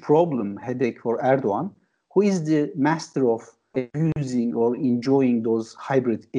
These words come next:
areas between nato and, and, and Russia. I don't think nato will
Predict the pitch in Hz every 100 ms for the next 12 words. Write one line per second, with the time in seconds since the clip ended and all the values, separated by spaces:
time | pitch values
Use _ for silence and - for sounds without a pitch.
0 | 127 110 104 104 113 - 110 107 104 113
1 | 104 104 - 127 240 - - 120 110 101
2 | - 139 143 190 196 - 190 170 139 147
3 | 147 147 131 135